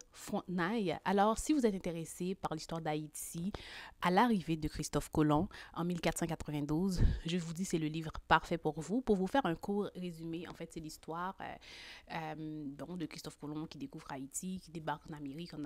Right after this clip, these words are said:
mille quatre cent quatre-vingt-douze. Il découvre les Taïnos. L'histoire va se concentrer sur les Taïnos et spécifiquement sur Anacaona,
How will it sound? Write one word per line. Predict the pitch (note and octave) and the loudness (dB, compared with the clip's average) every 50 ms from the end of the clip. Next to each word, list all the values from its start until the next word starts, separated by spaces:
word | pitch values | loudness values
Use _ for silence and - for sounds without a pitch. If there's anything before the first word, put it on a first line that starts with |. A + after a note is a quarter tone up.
| - - | -8 -8
mille | F#3 F3+ F3 - | -8 -8 -8 -8
quatre | - D#3+ - | -10 -12 -12
cent | - D3+ | -12 -14
quatre-vingt-douze. | - D3 - - D#3 D3+ D3+ D3 - A#3+ B3+ B3+ G#3+ A3 | -14 -16 -16 -16 -16 -16 -14 -10 -6 -4 -4 -4 -4 -6
Il | - G3 E3+ | -8 -8 -6
découvre | E3 E3 - - A3 A3 G3 F3 F3+ | -6 -8 -6 -4 -4 -4 -4 -4 -6
les | E3+ D#3 | -6 -6
Taïnos. | D#3 - F#3 D#3+ D#3 D#3 D3 D3+ D#3+ G#3 A3 - - - - - - - - | -6 -4 -4 -4 -2 -2 -2 -4 -4 -4 -6 -10 -12 -18 -20 -20 -20 -14 -8
L'histoire | F3+ F#3+ F3+ - - G#3+ G#3 A3+ D4 C#4+ A3+ | -6 -4 -4 -4 -2 0 0 2 2 0 -2
va | G3 | -2
se | F#3 - | -4 -6
concentrer | D#3 - E3 - D#3+ D#3 - F3 E3+ | -6 -8 -6 -6 -8 -10 -8 -10 -10
sur | - - D#3+ | -8 -8 -8
les | D#3 D#3 | -8 -6
Taïnos | - D#3 D3+ D3 D#3+ E3 E3 F#3+ - - | -6 -6 -6 -4 -6 -6 -8 -8 -8 -10
et | F3+ | -10
spécifiquement | F3 - - F3+ - - E3 E3+ - F3+ F#3+ G#3 | -10 -8 -10 -10 -12 -12 -14 -12 -8 -6 -6 -6
sur | - - - F3 E3+ - - - - - - - - - | -8 -6 -4 -4 -4 -4 -6 -14 -20 -20 -20 -20 -20 -4
Anacaona, | - C4 C#4 D4 C#4+ D4 C#4 C4 A#3+ G#3+ F#3+ F3 F3+ F#3+ | 0 2 2 2 2 0 -2 -2 -2 -2 -2 -2 -4 -4